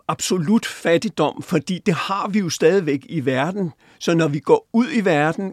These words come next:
kan der godt være idé i at se på sult. Og, øh, man må sige, at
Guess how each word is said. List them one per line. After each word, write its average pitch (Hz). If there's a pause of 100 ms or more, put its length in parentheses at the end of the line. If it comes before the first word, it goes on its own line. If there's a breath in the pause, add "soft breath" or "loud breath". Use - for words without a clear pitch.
kan 170
der 151
godt 180
være 190
idé 165
i 175 (180)
at 160
se - (100)
på 208
sult. - (420 loud breath)
Og, 156
øh, 151
man 165
må 156
sige, 196
at 143